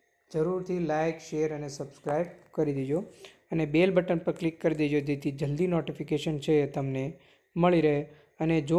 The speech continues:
કોઈ તમે all class three એક્ઝામની તૈયારી કરતા હોય તો તમામ ક્લાસ થ્રી એક્ઝામની ફ્રીમાં તૈયારી છે એ સદર પ્લેટફોર્મ દ્વારા આપવામાં આવે છે, બરોબર છે? હવે જો કોઈ વિદ્યાર્થી મિત્રોને પ્રશ્ન હોય તો કોમેન્ટ જરૂર કરજો, હું તમામ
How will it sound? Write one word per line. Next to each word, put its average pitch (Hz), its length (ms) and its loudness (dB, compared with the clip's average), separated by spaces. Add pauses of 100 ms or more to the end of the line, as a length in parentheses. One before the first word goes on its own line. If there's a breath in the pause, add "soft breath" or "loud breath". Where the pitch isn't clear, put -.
(140)
કોઈ 185 180 4
તમે 175 200 4 (160)
all 175 140 6 (100)
class 160 300 6
three 160 220 4
એક્ઝામની 165 460 0
તૈયારી 165 380 4
કરતા 170 280 2
હોય 151 160 0
તો 156 160 0
તમામ 180 380 2
ક્લાસ 165 280 2
થ્રી 156 200 2
એક્ઝામની 156 420 -2 (140)
ફ્રીમાં 185 420 0
તૈયારી 160 460 4
છે 170 100 2 (800 soft breath)
એ 160 100 0
સદર 160 480 2 (100)
પ્લેટફોર્મ 160 480 2
દ્વારા 160 300 6 (480 loud breath)
આપવામાં 151 540 2 (320)
આવે 160 240 6
છે, 147 100 -14 (160)
બરોબર 175 360 4
છે? 170 60 0 (540 loud breath)
હવે 180 180 8
જો 208 80 8
કોઈ 190 220 6
વિદ્યાર્થી 156 400 4
મિત્રોને 147 360 -2
પ્રશ્ન 151 460 -2
હોય 180 300 8
તો 160 80 2
કોમેન્ટ 151 380 0
જરૂર 175 220 4
કરજો, 160 260 2
હું 147 120 -2
તમામ 170 280 0